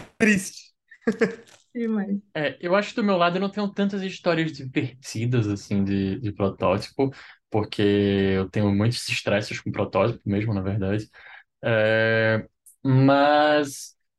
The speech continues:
Speaker 3: eu acho que esse aprendizado que a Sam traz de fazer o protótipo e no final perceber que, porra, eu podia ter testado só aquilo. Todo mundo que tá no começo já cometeu e, porra, faz isso de novo, não. <laughs> É, eu acho que é o,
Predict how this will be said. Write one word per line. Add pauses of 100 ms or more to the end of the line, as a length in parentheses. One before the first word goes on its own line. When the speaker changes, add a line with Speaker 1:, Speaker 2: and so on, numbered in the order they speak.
(720)
Speaker 3:
eu
acho
que
esse
aprendizado
que
a
Sam
traz
de
fazer
o
protótipo (340)
e
no
final
perceber
que,
porra,
eu
podia
ter
testado
só
aquilo. (320)
Todo
mundo
que
tá
no
começo
já
cometeu
e,
porra, (120)
faz
isso
de
novo,
não.
<laughs> (580)
É, (160)
eu
acho
que
é
o,